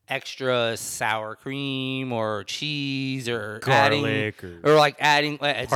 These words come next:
Speaker 1: just,
Speaker 2: parsley.
Speaker 1: you, th-, they're not adding all the extra flavors. It is there because, once again, it's one of those things where, you know, if, if you don't like anything else,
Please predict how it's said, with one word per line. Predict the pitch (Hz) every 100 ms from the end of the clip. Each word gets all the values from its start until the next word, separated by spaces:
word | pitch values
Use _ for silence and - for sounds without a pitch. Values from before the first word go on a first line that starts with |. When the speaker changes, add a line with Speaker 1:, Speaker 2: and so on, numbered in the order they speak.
| 123
Speaker 1:
just, | 139
Speaker 2:
parsley. | 123 117 104 104 98 -
Speaker 1:
you, | 147
th-, | 147 139
they're | 147
not | 156 175 175 -
adding | 139 151 147 143 135 135
all | 131 127
the | 127 131
extra | 131 - - -
flavors. | - 120 120 117 110
It | 135 151
is | 135 120
there | 123 127 131 135 139 - - -
because, | 139 147 127 127 - -
once | 143 143
again, | 147 170 139
it's | 113
one | 127 123
of |
those | 120 113
things | 135 127 120
where, | 117 110 107 104 92 _ _ _ _ _ _
you | 135 135
know, | 131 127 123 120 120
if, | - 131 117 -
if | 113
you | 110
don't | 113 160
like | 170 165
anything | 165 165 170 170
else, | 147 104 - -